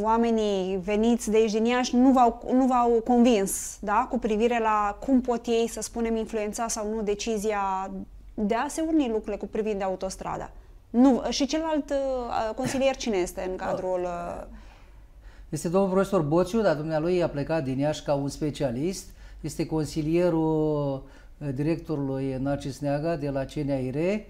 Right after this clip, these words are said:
Speaker 2: și sunt convins că domnia sa își face treaba de specialitate, pentru că este profesor
Speaker 1: Da, la Facultatea
Speaker 2: la
Speaker 1: de
Speaker 2: Facultatea de
Speaker 1: Construcții, dacă nu mă
Speaker 2: Construcții.
Speaker 1: înșel,
Speaker 2: Deci
Speaker 1: da.
Speaker 2: a mers ca un specialist.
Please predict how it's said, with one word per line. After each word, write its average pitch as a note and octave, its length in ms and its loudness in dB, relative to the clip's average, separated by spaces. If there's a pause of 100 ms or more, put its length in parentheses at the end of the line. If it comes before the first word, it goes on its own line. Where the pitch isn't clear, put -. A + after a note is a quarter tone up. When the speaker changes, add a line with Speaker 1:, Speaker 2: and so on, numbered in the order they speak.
(340)
Speaker 2:
și A3+ 400 0
sunt E3+ 200 -4
convins F3+ 360 0
că F#3+ 120 -2
domnia E3+ 340 -2
sa E3+ 160 -4
își G3 120 -4
face F#3+ 300 -6
treaba G#3+ 520 -2 (120)
de C#3 160 -2
specialitate, F3 840 0
pentru A#2+ 200 -8
că B2+ 60 -6
este C#3 200 -6
profesor F3 760 -4
Speaker 1:
Da, G3+ 260 -2
la F#3+ 80 -2
Facultatea A#3 540 -2
Speaker 2:
la G#3+ 60 -2
Speaker 1:
de - 60 2
Speaker 2:
Facultatea F3+ 540 2
de G3 120 2
Speaker 1:
Construcții, G3 180 2
dacă G3 120 -2
nu G3 60 4
mă - 20 4
Speaker 2:
Construcții. C#3+ 280 0
Speaker 1:
înșel, F3+ 140 -4
Speaker 2:
Deci F3+ 260 -4
Speaker 1:
da. D3+ 60 -10
Speaker 2:
a C#3+ 100 -12
mers E3+ 200 -4
ca G3 100 2
un F#3+ 120 4
specialist. F#3 640 0